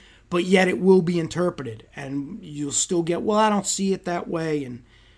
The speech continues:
which boggles my mind. It's not a matter of opinion when you're dealing with facts. It's not a matter of how you view something.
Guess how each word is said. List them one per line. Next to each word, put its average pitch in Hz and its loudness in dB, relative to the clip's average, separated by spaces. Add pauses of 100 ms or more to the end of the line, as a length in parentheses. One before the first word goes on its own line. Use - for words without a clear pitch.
(220)
which 139 -8
boggles 156 0
my 135 -6
mind. 139 -4
It's - -8
not 147 -4
a 135 -10
matter 143 -4
of 127 -10
opinion 139 -2
when 123 -6
you're 123 -8
dealing 131 -8
with 113 -10
facts. 156 -6
It's 120 -16
not 139 -8
a 135 -10
matter 139 -4
of 113 -12 (360)
how 151 -4
you 131 -6
view 123 0
something. 117 -10